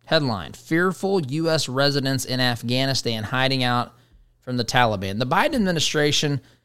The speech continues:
would just prefer this to go away. They don't wanna talk about it. In their minds, this didn't exist. This isn't a thing. In fact, I've had, I've had educated people, educated people say to me, "You know what? It was handled poorly.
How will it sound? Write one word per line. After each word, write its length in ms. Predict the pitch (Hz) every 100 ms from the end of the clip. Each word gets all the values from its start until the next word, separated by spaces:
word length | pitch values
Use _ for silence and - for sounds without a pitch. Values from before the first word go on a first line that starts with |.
| _ _
would 160 | 139 127
just 460 | 208 220 - -
prefer 520 | - 143 - 160 160
this 300 | 151 151 170 -
to 120 | 123
go 240 | 113 123
away. 540 | 107 117 185 208 202 - _
They 140 | 117
don't 160 | 123 123
wanna 160 | 107
talk 320 | - 143 156 151
about 320 | 143 143 139
it. 140 | 139
In 160 | 120 117
their 160 | 139
minds, 440 | 143 135 139 135 117
this 140 | 117
didn't 480 | - 123 117 104 -
exist. 520 | 71 92 107 190 165 -
This 160 | -
isn't 220 | 143 120
a 40 | 104
thing. 240 | - 160
In 60 | 151
fact, 260 | 175 180
I've 120 | 208 202
had, 260 | 208 185 - - _ _
I've 180 | 254 262
had 280 | 233 170 - _ _ _ _ _ _ -
educated 560 | 202 175 190 190 190 175
people, 480 | 196 202 147 - - _ _ - - - _ _ _ _ _ _ _ -
educated 540 | 151 160 156 160 147
people 260 | 147 143 131
say 220 | 143 135
to 80 | 123
me, 140 | 123
"You 120 | 165
know 140 | 175 170
what? 360 | 160 160 160
It 220 | - 98
was 380 | - 107 104 -
handled 520 | - - 180 185 156
poorly. 640 | - 160 156 151 147 143